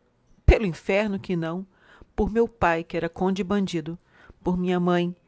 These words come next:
que era a bela Messalina das ruas. Pela perdição que não. Desde que eu próprio calquei aquela mulher com meus pés na sua cova de terra,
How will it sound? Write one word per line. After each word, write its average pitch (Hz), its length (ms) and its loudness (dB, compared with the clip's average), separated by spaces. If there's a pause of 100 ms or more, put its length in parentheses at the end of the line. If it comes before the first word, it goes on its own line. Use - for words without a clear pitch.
(200)
que - 80 -2
era 160 160 0
a - 20 -4
bela 175 420 2
Messalina 160 560 -2
das 151 200 -4
ruas. 170 480 -6 (420)
Pela 180 160 2
perdição 202 440 -2
que 226 120 -6
não. 160 340 -2 (680)
Desde 214 320 4
que 240 100 2
eu 247 80 6
próprio 180 380 2
calquei 180 380 2
aquela 190 260 -2
mulher 180 380 0
com 180 120 -4
meus 170 240 -2
pés 160 320 -2
na 160 120 -4
sua 156 200 -2
cova 175 300 0
de 151 100 -6
terra, 160 420 -2